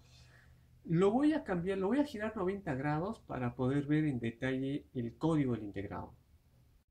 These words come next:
Aquí se ve un poquito el código,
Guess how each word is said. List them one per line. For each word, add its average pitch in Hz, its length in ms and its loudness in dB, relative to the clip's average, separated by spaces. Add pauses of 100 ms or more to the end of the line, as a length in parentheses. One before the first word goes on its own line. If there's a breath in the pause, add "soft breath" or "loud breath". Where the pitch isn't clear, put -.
(2750 soft breath)
Aquí 135 240 -2
se 147 160 -2
ve 135 80 2
un 131 100 0
poquito 127 400 -2
el 120 120 -2
código, 123 520 0